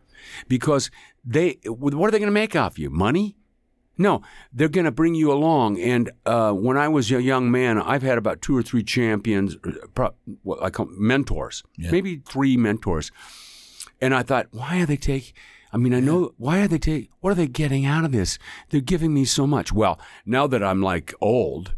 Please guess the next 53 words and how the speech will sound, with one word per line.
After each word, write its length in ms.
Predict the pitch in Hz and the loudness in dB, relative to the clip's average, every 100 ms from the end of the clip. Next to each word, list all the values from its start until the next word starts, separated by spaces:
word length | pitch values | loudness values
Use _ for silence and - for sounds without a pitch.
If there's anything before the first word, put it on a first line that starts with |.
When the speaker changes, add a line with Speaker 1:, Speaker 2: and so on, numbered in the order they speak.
| - | -6
Speaker 2:
Uh-huh. 300 | 98 73 85 - | -4 -2 -2 -2
Speaker 1:
and 160 | 107 92 | -4 -2
hold 220 | 101 107 | -2 -2
on, 180 | 78 67 | -2 -6
wait, 220 | - 95 - _ | -4 -4 -6 _
let 80 | 95 | -4
me 80 | 87 | -2
check 220 | - 87 | -2 -2
my 140 | 78 | -2
heart. 340 | 76 80 71 - _ - - - - - - - - _ | -2 -2 -2 -4 _ -6 -6 -8 -6 -6 -6 -16 -20 _
Speaker 2:
I 140 | - 139 | -8 -6
can 140 | 175 | -4
still 220 | - 180 | -4 -2
hear 160 | 151 170 | -2 -4
it 40 | |
from 160 | 160 127 | -4 -6
here. 220 | 156 135 - | -6 -10 -6
Speaker 1:
I'm 100 | 117 | -2
Speaker 2:
Yeah. 100 | 117 | 0
Speaker 1:
okay. 400 | 113 - 92 82 - | -2 0 -2 -2 -6
Speaker 2:
You're 180 | 123 127 | -2 0
all 80 | |
right. 100 | 117 120 - - - - - - | 0 -4 -14 -20 -20 -20 -20 -4
Speaker 1:
I 140 | 143 165 | -2 0
understand, 680 | 160 127 - 240 254 143 82 | 0 -2 0 0 0 -2 -2
because 280 | 120 143 120 | -2 -2 0
when 140 | 135 | 2
I 140 | 180 | 2
bring 260 | 214 170 160 | 2 2 2
along 320 | 135 123 107 | 2 2 0
somebody 380 | 98 104 98 117 | 0 0 2 0
or 80 | 110 | 0
take 320 | - 120 113 | 0 -2 0
an 100 | 120 | 0
interest 400 | 113 113 110 95 | 0 0 -2 -2
in 60 | 98 | 0
somebody 400 | - 98 87 95 | 0 0 0 2
and 160 | 90 | 2
mentor 460 | 104 117 120 117 92 | 2 2 0 -2 -2
'em, 100 | 85 - - - | -8 -14 -20 -12
it 140 | - 131 | -2 0
is 160 | 123 | 2
so 280 | - 170 156 | 2 2 2
satisfying 720 | 143 160 143 127 - 123 104 101 | 2 2 2 0 0 0 0 0
to 80 | |
me, 200 | 107 101 | 0 0
because, 380 | 76 113 151 123 | -2 -2 0 -2
you 140 | 147 147 | -2 0
know, 180 | 139 - - - - - _ _ | 0 -2 -10 -20 -20 -20 _ _
I'll 180 | 143 165 | 0 2
never 380 | 170 165 147 151 | 2 0 0 -2
be 300 | 117 139 131 | 0 0 2
a, 360 | 123 117 107 | 2 2 2